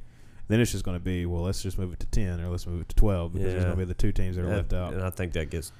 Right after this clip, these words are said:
Speaker 1: I
Speaker 2: that's
Speaker 1: think
Speaker 2: too much.
Speaker 1: I like eight. I think eight's good. I, there's no way I'd go more than eight. I
Speaker 2: Uh,
Speaker 1: think
Speaker 2: me
Speaker 1: eight is
Speaker 2: either.
Speaker 1: good.
Speaker 2: And so, yeah, and I kinda would like for them maybe the first year to go to six and let the number one and number two team have a bye week.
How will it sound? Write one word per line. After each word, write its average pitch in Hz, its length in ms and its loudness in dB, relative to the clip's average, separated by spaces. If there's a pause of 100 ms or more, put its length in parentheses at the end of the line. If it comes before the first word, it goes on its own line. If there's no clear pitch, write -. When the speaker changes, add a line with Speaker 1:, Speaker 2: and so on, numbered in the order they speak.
(280)
Speaker 1:
I - 40 -2
Speaker 2:
that's - 120 2
Speaker 1:
think 175 140 4
Speaker 2:
too 82 80 -4
much. 78 400 -4
Speaker 1:
I 196 60 0
like 214 240 2
eight. 107 300 2 (120)
I 151 60 0
think - 180 4
eight's 104 240 0
good. 113 260 2
I, 117 280 2
there's 113 240 4
no 135 100 6
way 127 160 6
I'd 107 120 2
go 107 100 2
more 101 160 0
than 95 120 -4
eight. 87 220 -6 (160)
I 101 60 0
Speaker 2:
Uh, 90 80 4
Speaker 1:
think 85 160 2
Speaker 2:
me 87 100 2
Speaker 1:
eight 87 120 4
is 78 60 0
Speaker 2:
either. 76 80 0
Speaker 1:
good. 95 320 -4
Speaker 2:
And 113 140 4
so, 139 120 4
yeah, 120 200 4
and 107 100 0
I 135 200 4
kinda 117 400 2
would 98 180 0
like 95 240 2
for 101 100 -4
them 90 220 0
maybe 95 240 2
the 80 80 0
first 110 420 0
year 82 300 2
to 87 160 -4
go 85 140 2
to 73 80 -2
six 113 760 2 (320)
and 92 160 2
let 90 480 2
the 92 120 0
number 90 320 0
one 90 260 0
and 82 100 0
number 80 160 -2
two 98 240 -2
team 85 240 -2
have 78 140 -2
a 76 80 -4
bye 80 220 0
week. 69 260 -6